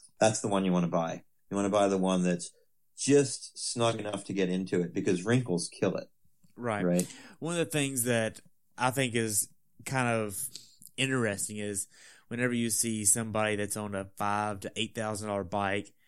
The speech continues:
Speaker 2: and then they're a seventy point three or even a full, and they're wearing a road, uh,
Speaker 1: Mm-hmm.
Speaker 2: cycling jersey.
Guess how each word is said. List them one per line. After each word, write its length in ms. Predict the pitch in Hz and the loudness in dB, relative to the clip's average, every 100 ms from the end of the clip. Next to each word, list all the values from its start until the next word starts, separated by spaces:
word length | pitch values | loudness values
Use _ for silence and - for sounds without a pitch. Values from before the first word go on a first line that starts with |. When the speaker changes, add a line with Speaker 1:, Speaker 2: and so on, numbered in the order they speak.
| _ - - | _ -20 -12
Speaker 2:
and 180 | 107 107 | -8 -2
then 460 | 107 104 104 104 101 | 0 2 0 -2 -2
they're 160 | 110 | -2
a 140 | 104 98 | 0 0
seventy 260 | - 110 | 0 0
point 420 | 101 - 107 92 - | -4 -6 -8 -8 -6
three 320 | 104 101 101 | -2 0 0
or 100 | 98 | -2
even 160 | 110 | -2
a 60 | 95 | -4
full, 640 | - - 107 101 98 - - | -6 -2 0 0 -2 -8 -10
and 460 | 98 101 98 95 - - - - - _ - | -8 -6 -8 -10 -12 -16 -20 -20 -20 _ -4
they're 120 | 117 | 0
wearing 380 | 113 110 107 104 | 2 0 -2 -4
a 480 | 87 104 98 95 95 98 _ _ _ _ _ _ _ _ 117 | -4 -2 -2 -4 -8 -14 _ _ _ _ _ _ _ _ 0
road, 440 | 170 175 120 113 _ _ _ _ _ _ _ _ - | 2 2 0 -6 _ _ _ _ _ _ _ _ 2
uh, 60 | 117 | 4
Speaker 1:
Mm-hmm. 340 | 113 110 98 | 6 6 2
Speaker 2:
cycling 400 | - 156 160 117 | 0 0 0 -4
jersey. 400 | 107 101 90 90 | -2 -4 -6 -14